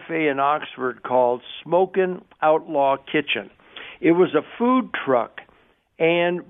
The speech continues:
Brandon and Betty Jo decided to take a spot in kind of an industrial area there. So one of the things that's nice, there's a lot of people working in that industrial area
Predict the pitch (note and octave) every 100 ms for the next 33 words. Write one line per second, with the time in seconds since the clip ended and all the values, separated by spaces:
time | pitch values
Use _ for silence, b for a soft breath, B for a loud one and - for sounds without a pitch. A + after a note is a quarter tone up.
0 | C#3+ D3+ F#3+ A3 A#3 A3+ A3 G3+ - F#3
1 | F3+ F3+ F3+ C#3+ F#3 F#3 F#3+ C#3 D3 D3+
2 | B2+ A#2+ C3 C#3 b b b C#3+ C#3+ -
3 | F#3+ G3 F#3+ E3+ E3+ D#3+ F3+ F#3 F#3 E3
4 | - - E3 E3+ - D#3+ D3 - F3+ F#3+
5 | D#3+ D#3+ D3 C3 - G#3 G3+ - F3+ F3
6 | D#3+ D3+ - G3 G3 G3 D#3+ B2 A#2+ A2+
7 | A2+ - F#3 C#3+ B B B G#3 C4+ A#3+
8 | G3+ G3 G3+ D3+ D3 C#3+ F#3 B3 G#3 D3+
9 | - - b b D#3+ F3+ D#3+ E3 F#3 A3
10 | A#3 G#3+ - G3+ - D#3 C#3 D3+ A3+ C#4
11 | - F#3+ D#3+ C#3+ D3 D#3 C#3+ C#3 B2+ C#3+
12 | - C#3+ C3+ B2 B2+ A#2+ A#2+ B2+